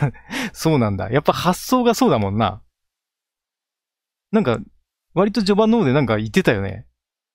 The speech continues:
シャ、シャバいとかなんとか。私は目を細めて頼もしい親友を見た。ちょっとい-、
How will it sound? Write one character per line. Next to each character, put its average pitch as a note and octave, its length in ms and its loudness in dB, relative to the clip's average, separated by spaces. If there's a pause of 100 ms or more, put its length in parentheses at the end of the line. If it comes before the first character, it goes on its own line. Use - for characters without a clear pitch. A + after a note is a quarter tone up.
(100)
シ - 280 -2
ャ、 D3+ 220 -6
シ - 280 -2
ャ C3+ 60 -4
バ F#3+ 140 4
い E3+ 60 -4
と B2+ 100 -2
か A2 100 0
な A#2+ 100 0
ん G#2 60 -4
と G#2 80 -8
か。 - 180 -14 (1300)
私 C#3+ 340 0
は D3+ 60 4
目 D#3 140 2
を C3 60 0
細 B2+ 200 -4
め A#2 100 0
て B2 320 -4
頼 C#3 240 -2
も D#3 100 0
し D#3 200 -2
い A2+ 40 -2
親 C3 240 0
友 C3+ 120 0
を C3+ 100 2
見 B2 120 0
た。 - 200 -4 (600)
ち - 80 -12
ょ - 0 -
っ - 20 -14
と A2+ 100 -6
い-、 A#2+ 180 -4